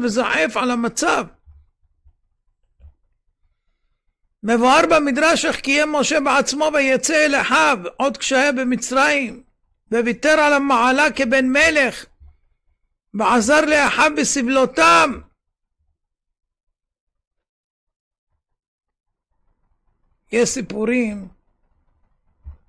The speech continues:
ממלכים, בשנים קדמוניות, שרצו באמת לעזור לעם שלהם. מה היו עושים? היו מתחפשים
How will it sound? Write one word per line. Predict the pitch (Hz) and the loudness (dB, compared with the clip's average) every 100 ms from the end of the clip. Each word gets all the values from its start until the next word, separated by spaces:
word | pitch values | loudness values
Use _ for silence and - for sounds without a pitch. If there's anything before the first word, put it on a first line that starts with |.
| _ _ _ | _ _ _
ממלכים, | 277 269 254 - 277 294 269 214 - _ _ _ _ _ _ _ _ _ _ - | -4 0 0 -2 -4 -4 -4 -10 -16 _ _ _ _ _ _ _ _ _ _ -12
בשנים | 180 214 233 254 | -8 -4 -2 -2
קדמוניות, | 233 233 220 220 214 226 247 233 196 - _ _ _ _ _ _ _ _ _ _ _ _ _ _ _ | -2 -2 -2 -2 -2 -2 -2 -2 -8 -18 _ _ _ _ _ _ _ _ _ _ _ _ _ _ _
שרצו | - 196 190 - 294 | -10 -8 -8 -6 -2
באמת | 247 240 294 254 | 0 0 -4 -4
לעזור | 269 240 220 277 | -2 0 0 -2
לעם | 254 226 277 | -2 -4 -4
שלהם. | - 226 190 175 - _ _ _ _ _ _ _ _ - | -6 -6 -8 -12 -20 _ _ _ _ _ _ _ _ -4
מה | 226 | -2
היו | 302 269 | 0 0
עושים? | 214 - 208 185 180 _ _ _ _ _ _ _ _ _ _ _ _ _ _ | -2 -6 -10 -12 -16 _ _ _ _ _ _ _ _ _ _ _ _ _ _
היו | 185 233 | -4 -2
מתחפשים | 254 - - 185 - 254 262 220 | -2 -4 -8 -8 -4 -2 -2 -4